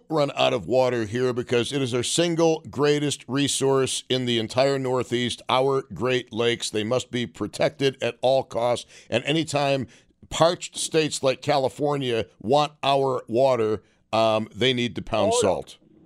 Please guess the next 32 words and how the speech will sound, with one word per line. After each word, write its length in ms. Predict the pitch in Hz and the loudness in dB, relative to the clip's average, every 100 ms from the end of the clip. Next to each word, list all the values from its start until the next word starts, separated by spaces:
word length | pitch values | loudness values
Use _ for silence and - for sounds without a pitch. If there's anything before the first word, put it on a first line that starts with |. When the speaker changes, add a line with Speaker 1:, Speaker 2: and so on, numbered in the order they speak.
| _ _ - | _ _ -6
Speaker 2:
Oh, 160 | 185 | -4
no, 160 | 139 123 | -6 -4
they 120 | 160 | 0
don't 180 | 202 185 | 0 0
get 160 | 208 | -2
the 80 | 185 | -2
water. 320 | 160 143 123 123 | -2 -2 -6 -4
That, 420 | 170 165 185 175 | -2 -2 -6 -4
they 140 | 180 185 | -2 0
want, 220 | 190 190 | 0 -2
if 140 | 185 - | -4 -2
the 100 | 196 | -2
only 160 | 240 | 0
way 160 | 226 233 | 0 2
we'll 180 | 220 220 | 0 0
run 160 | 214 208 | -2 -2
out 140 | 202 | -4
of 80 | 180 | -2
water 280 | 208 190 165 | -2 -2 -4
if 100 | 160 | -6
they 120 | 170 | -4
dig 180 | 196 175 | -2 -4
a 60 | |
canal 460 | 165 175 185 180 160 | -6 -6 -4 -4 -4
from 160 | 165 156 | -8 -10
the 60 | |
Great 280 | 156 175 170 | -4 -4 -2
Lakes 280 | 190 170 180 | -2 -2 -4
off 240 | 156 156 - | -6 -6 -8
to 80 | |
the 80 | 151 | -6
west. 300 | 147 170 120 | -4 -4 -8